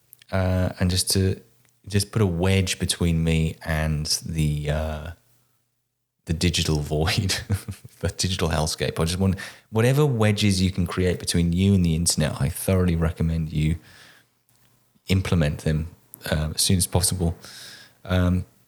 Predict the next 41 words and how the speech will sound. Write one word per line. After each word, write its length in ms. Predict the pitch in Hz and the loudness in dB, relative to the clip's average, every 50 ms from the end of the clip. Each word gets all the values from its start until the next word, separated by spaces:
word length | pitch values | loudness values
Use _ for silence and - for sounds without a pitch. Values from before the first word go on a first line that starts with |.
| _ _ _ | _ _ _
keep 220 | - - 110 101 | -2 0 0 2
your 100 | 98 95 | 2 2
phone 420 | 90 - - 92 90 87 87 90 90 | 0 0 0 0 2 4 4 4 4
in 140 | 90 87 87 | 4 4 4
a 120 | 82 82 | 2 2
different 540 | 80 - - - 92 90 - 90 87 85 80 | 0 0 0 0 0 2 2 0 0 0 2
room 440 | 82 82 82 82 85 82 82 82 - _ _ _ _ _ | 2 2 2 2 2 2 0 0 -2 _ _ _ _ _
when 120 | - 87 85 | 0 0 2
you 60 | 80 | 2
go 120 | 80 78 | 0 0
to 80 | 76 - | -2 -2
bed. 280 | - - 78 78 78 - | -2 0 0 0 0 -2
Don't 160 | - 82 80 | -2 0 0
make 180 | - - - - | 0 -2 -2 -4
sh-, 160 | - - - - | -6 -8 -8 -6
make 160 | - 90 87 - | -4 -2 -2 0
sure 160 | - - 87 | 0 0 0
the 100 | 85 82 | 0 0
last 300 | 87 82 80 85 - - | 0 0 0 0 0 0
thing 100 | - 87 | 2 0
you 80 | 85 | 0
see 180 | 82 - - 87 | 0 0 0 0
before 420 | 87 90 87 90 92 90 90 90 87 - | -2 -2 -4 -4 -4 -2 -2 -4 -4 -4
you 120 | - 90 | -2 0
go 100 | 95 92 | 2 2
to 80 | 90 95 | 2 0
sleep 320 | - - - 95 95 - - - | 0 0 0 0 0 -2 -2 0
isn't 320 | 101 95 98 95 104 - - _ | 0 2 2 0 -2 -6 -10 _
your 140 | - - 92 | -6 -6 -2
phone, 420 | - 95 92 92 92 92 92 - - | 0 0 2 2 2 2 0 0 0
all 120 | - 101 | 0 0
those 200 | 95 92 87 - | 2 2 2 0
sorts 120 | - - - | 0 -2 -4
of 60 | - | -2
things. 160 | 90 90 90 | -2 -2 0
Anyway, 240 | - 95 82 69 76 | 0 0 0 0 0
I'm, 220 | 73 73 82 80 - | 0 0 -2 -2 -2
I'm 100 | - 82 | 0 0
wandering 220 | 80 80 78 78 76 | 2 2 0 0 -2
off 100 | 76 - | -2 -2
topic. 360 | - 87 - 160 - - | -4 -2 -2 -2 -4 -4